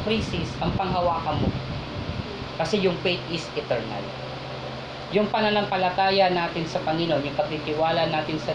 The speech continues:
Diyos, ay walang limitasyon. Kaya nga, ang, anong pangahawakan mo sa panahon na ito? Yung iyong pananampalataya. Yung pagtitiwala mo sa Panginoon. Yung pagmamahal natin sa Diyos. Yan yung panghawakan natin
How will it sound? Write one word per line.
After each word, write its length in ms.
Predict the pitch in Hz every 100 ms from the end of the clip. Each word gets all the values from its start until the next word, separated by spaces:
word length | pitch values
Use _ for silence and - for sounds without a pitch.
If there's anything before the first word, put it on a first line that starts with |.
| 117
Diyos, 240 | 113 120 - - - - - -
ay 160 | 160 180
walang 400 | 165 160 160 151
limitasyon. 600 | 147 143 131 127 120 110 110 131 127 - 127 - - - - - - - - - - - - -
Kaya 160 | 233 254
nga, 80 | 254 233
ang, 80 | 226
anong 240 | 226 247
pangahawakan 720 | 233 233 220 226 214 202 208
mo 20 | 202
sa 100 | 202
panahon 400 | 208 196 185 196
na 80 | 185
ito? 200 | - 131 - - - - - -
Yung 160 | 165
iyong 220 | 220 190 180
pananampalataya. 880 | 165 151 156 151 135 127 113 107 110 - - - - - - -
Yung 160 | 196
pagtitiwala 720 | 190 196 208 196 190 170 170 170
mo 80 | 165
sa 160 | 135 151 147
Panginoon. 640 | 139 135 131 - - - - -
Yung 160 | 175 196
pagmamahal 580 | 208 202 196 180 185 185
natin 260 | 170 160 156
sa 100 | 151 131
Diyos. 160 | 143 131 -
Yan 180 | 156 208
yung 100 | 214 202
panghawakan 580 | 196 185 190 180 185
natin 320 | 185 180 185